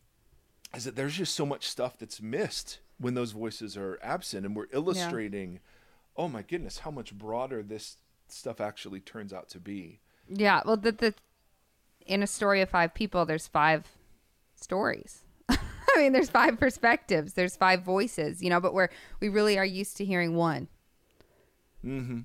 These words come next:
Speaker 1: mm-hmm. And, and that's where Gombis, you know, Gombis has me in this in-between place, because what, what, the way I was taught, and I still believe that there is, when you go to a text,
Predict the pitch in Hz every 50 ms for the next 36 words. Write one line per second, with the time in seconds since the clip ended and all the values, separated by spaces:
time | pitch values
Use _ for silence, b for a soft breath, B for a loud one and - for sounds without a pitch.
0 | - - - - 117 120 117 101 110 104 107 - _ _ b b b b b b
1 | b b b b b _ - 139 143 139 131 127 123 120 120 113 - - _ -
2 | 131 123 123 135 151 - - 139 127 117 104 - 120 135 160 180 170 139 110 95
3 | 101 101 - - - - - - _ _ _ _ _ _ _ _ _ _ _ _
4 | _ _ _ _ - 123 131 120 98 135 139 165 190 180 165 - - - 151 127
5 | 127 127 110 123 123 123 120 113 113 113 107 101 - - 135 135 131 117 110 -
6 | - - 139 127 127 123 117 - - 107 95 95 95 - - - 117 - 143 113
7 | 117 131 170 - - - 160 151 147 - - - 135 147 151 180 208 220 170 175
8 | 180 160 156 147 - - - - - 82 165 165 - - _ _ _ _ _ _
9 | _ _ _ _ _ _ _ _ _ _ _ _ _ 143 139 135 131 135 - -
10 | - 190 190 165 160 127 113 110 101 95 95 92 95 107 104 101 143 151 151 143
11 | 131 120 117 110 - - - - - 135 131 131 127 131 175 190 208 196 - -
12 | - - 151 123 110 - - - - - - -